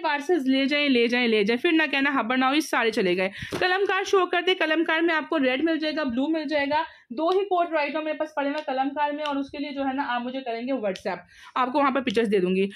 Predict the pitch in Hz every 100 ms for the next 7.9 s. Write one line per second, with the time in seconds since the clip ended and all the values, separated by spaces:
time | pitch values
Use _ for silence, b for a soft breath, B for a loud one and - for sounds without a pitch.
0 | B - 294 359 381 370 370 285 262 285
1 | 294 339 349 320 320 339 294 240 208 220
2 | 233 185 175 190 B B - 302 330 302
3 | 339 381 392 370 339 339 311 311 285 320
4 | 302 302 240 240 277 285 269 208 214 262
5 | 262 262 254 269 320 269 262 262 254 269
6 | 269 269 294 - 320 233 269 254 262 247
7 | 254 - 247 269 214 208 196 180 226